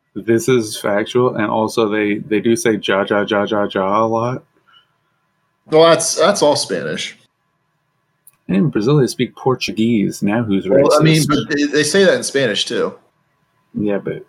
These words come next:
Speaker 2: I don't have, I don't have any issue with "ja, ja, ja," 'cause it's just ha, ha, ha, but with, with
Speaker 1: See,
Speaker 2: Spanish. Or
Speaker 1: I thought
Speaker 2: Portuguese,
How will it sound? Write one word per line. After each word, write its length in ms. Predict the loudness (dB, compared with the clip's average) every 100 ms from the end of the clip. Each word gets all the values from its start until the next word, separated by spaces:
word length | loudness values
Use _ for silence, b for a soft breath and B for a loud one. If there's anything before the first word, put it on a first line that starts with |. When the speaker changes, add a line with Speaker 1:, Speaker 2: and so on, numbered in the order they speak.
| 0
Speaker 2:
I 80 | 2
don't 120 | 4
have, 120 | 4
I 60 | 4
don't 160 | 4 4
have 120 | 2
any 180 | 2 2
issue 240 | 2 0
with 180 | 0 0
"ja, 160 | 0 -2
ja, 220 | -2 -4
ja," 400 | -2 -4 -4 -6
'cause 160 | -8 -8
it's 180 | -8
just 400 | -6 -6 -6 -8 -10
ha, 180 | -8
ha, 180 | -6 -6
ha, 340 | -6 -6 -6 -6
but 220 | -6 -6 -6
with, 160 | -10 -10 _ _ _ _ _ _ _ _ _ _ _ _
with 120 | -8 -6
Speaker 1:
See, 180 | -2
Speaker 2:
Spanish. 480 | 0 0 -4 -8 -14 _ _ _ _ _ _ _
Or 180 | 2 4
Speaker 1:
I 40 |
thought 40 | 2
Speaker 2:
Portuguese, 640 | 2 2 2 0 0 0